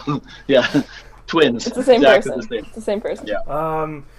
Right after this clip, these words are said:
Speaker 3: I think we should get to some of the Twitter questions now. We've been going
Speaker 1: Absolutely.
Speaker 3: for over an hour now. Um, just want a couple shout outs here. I see Kevin O is in here.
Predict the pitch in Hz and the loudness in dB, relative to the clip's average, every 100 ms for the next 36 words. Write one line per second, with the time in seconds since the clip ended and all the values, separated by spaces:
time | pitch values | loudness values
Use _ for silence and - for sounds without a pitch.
0 | - 180 202 208 208 190 196 170 - 180 | -10 -6 -6 -8 -10 -10 -10 -10 -6 -6
1 | 170 165 160 156 147 151 139 160 139 151 | -6 -6 -6 -6 -4 -6 -6 -12 -12 -8
2 | 151 151 143 151 147 143 120 _ _ - | -6 -6 -8 -12 -12 -16 -20 _ _ -10
3 | 143 135 135 120 151 151 147 143 143 160 | 2 4 4 0 0 -4 -8 -8 -8 -6
4 | 165 180 185 - - - - 143 139 131 | -8 -10 -12 -16 -20 -20 -10 -8 -8 -10
5 | - - - 180 - 208 196 165 - - | -20 -20 -8 -8 -4 -4 -4 -8 -14 -12
6 | 185 185 180 - 180 185 156 - 143 147 | -8 -6 -8 -4 -4 -4 -8 -10 -8 -8
7 | 143 - 175 - 175 160 160 156 175 156 | -8 -14 -16 -10 -10 -6 -6 -6 -6 -10
8 | 139 139 135 143 160 185 | -12 -16 -16 -14 -12 -12